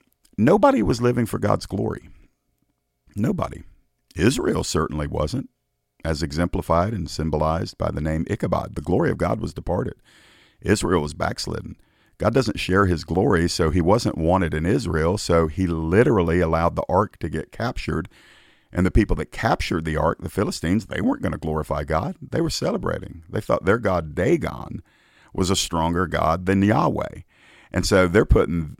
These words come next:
they're putting Yahweh at the feet of Dagon. And so they weren't glorifying God. Israel wasn't glorifying God. But guess what?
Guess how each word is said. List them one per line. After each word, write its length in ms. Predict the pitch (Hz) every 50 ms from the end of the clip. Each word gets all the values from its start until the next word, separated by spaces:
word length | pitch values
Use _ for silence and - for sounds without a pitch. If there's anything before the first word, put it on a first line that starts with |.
| _ -
they're 240 | - 82 87 147
putting 300 | 147 - 131 90 58 76
Yahweh 800 | 78 76 78 87 95 - - - - 80 78 - - 73 82 113 123 113 - _ _ _
at 180 | - 90 - -
the 80 | - -
feet 340 | - - - 104 101 98
of 140 | 87 82 76
Dagon. 560 | 80 95 117 76 71 - - - - 107 101 - _ _ _ _ _ _
And 80 | - 82
so 140 | - 82 78
they 200 | 73 82 107 151
weren't 240 | 185 - 107 -
glorifying 520 | - 95 92 87 87 - - 82 82 80 78
God. 240 | 80 80 87 95 92
Israel 400 | 92 120 143 170 - - 95 87
wasn't 300 | 87 82 80 85 - 76
glorifying 520 | 80 82 78 78 - - 80 76 78 78
God. 340 | 73 - 78 85 92 95 87
But 120 | 80 -
guess 240 | - 98 101 - -
what? 260 | 131 151 135 - -